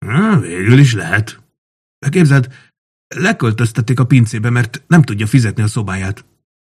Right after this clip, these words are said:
A pincébe? Igen, van odalent egy helyiség. Ott van az összes boiler, meg ilyen szarok. Hö, kemény. Ja, ott van lent. Én meg annyira szeretem, de nincs pénzem, hogy segítsek neki.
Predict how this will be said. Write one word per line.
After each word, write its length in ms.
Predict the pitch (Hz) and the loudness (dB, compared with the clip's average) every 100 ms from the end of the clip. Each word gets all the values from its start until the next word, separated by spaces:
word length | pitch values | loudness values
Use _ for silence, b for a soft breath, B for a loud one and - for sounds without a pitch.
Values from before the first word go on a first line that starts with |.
| _ _ _ | _ _ _
A 100 | - | -16
pincébe? 680 | 82 98 90 95 98 - _ _ _ _ _ | -6 -6 -6 -8 -8 -10 _ _ _ _ _
Igen, 460 | 220 170 139 139 - | -2 2 2 0 -6
van 420 | 156 196 139 123 - | 0 4 4 2 0
odalent 420 | 131 110 117 123 | -2 -2 -2 -2
egy 100 | 120 | -2
helyiség. 500 | 135 113 - 120 - B B B - | -2 -2 0 -2 -4 B B B -6
Ott 100 | 127 | -4
van 120 | 113 | 0
az 100 | 117 | 0
összes 400 | 107 - 104 - | 0 -4 -10 -8
boiler, 520 | - 107 113 110 110 | -6 -4 -2 0 0
meg 260 | 110 104 107 | 0 -2 -4
ilyen 200 | 117 113 | -4 -2
szarok. 480 | 110 110 98 - _ _ _ _ _ _ _ - | -2 -6 -10 -14 _ _ _ _ _ _ _ -6
Hö, 60 | 107 - b b | -6 -6 b b
kemény. 600 | - - 120 110 87 95 _ _ _ - | -10 0 2 2 -2 -8 _ _ _ 0
Ja, 260 | 185 135 104 | 4 4 2
ott 200 | 160 123 | -2 0
van 140 | 113 | 0
lent. 280 | 123 107 - b b | 0 0 -4 b b
Én 180 | 156 | 6
meg 120 | 170 147 | 6 6
annyira 280 | 151 131 | 4 4
szeretem, 460 | 120 135 127 123 123 | 2 0 -2 0 2
de 80 | 123 | 2
nincs 220 | 120 107 | 2 -2
pénzem, 340 | - 104 107 | -4 -6 -2
hogy 80 | 110 | -2
segítsek 420 | 110 113 110 113 | -2 -4 -4 -2
neki. 280 | 120 110 113 | -2 0 -2